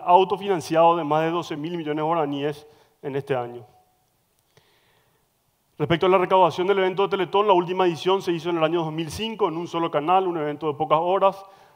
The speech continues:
Recaudaron cuarenta mil dólares, parte de eso era en efectivo y parte de eso donaciones en especies. En la última Teletón, que fue en el año dos mil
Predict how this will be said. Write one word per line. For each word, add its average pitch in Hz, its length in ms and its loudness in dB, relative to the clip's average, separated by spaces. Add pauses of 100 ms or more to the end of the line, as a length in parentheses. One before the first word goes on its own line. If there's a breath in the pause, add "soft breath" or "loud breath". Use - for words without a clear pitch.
Recaudaron 151 420 2
cuarenta 170 320 0
mil 170 240 -4
dólares, 190 640 0
parte 165 320 6
de 160 140 0
eso 156 240 -4
era 151 100 0
en 160 80 0
efectivo 185 420 -6
y 190 60 -4
parte 156 300 4
de 143 100 2
eso 147 140 -6
donaciones 156 460 -4
en 165 80 -4
especies. 202 540 -4 (400 soft breath)
En 156 100 -6
la 151 40 6
última 160 340 0
Teletón, 190 440 -2
que 175 80 -4
fue 151 100 -6
en 156 80 -6
el 151 80 0
año 156 160 0
dos 151 100 -4
mil 165 540 -6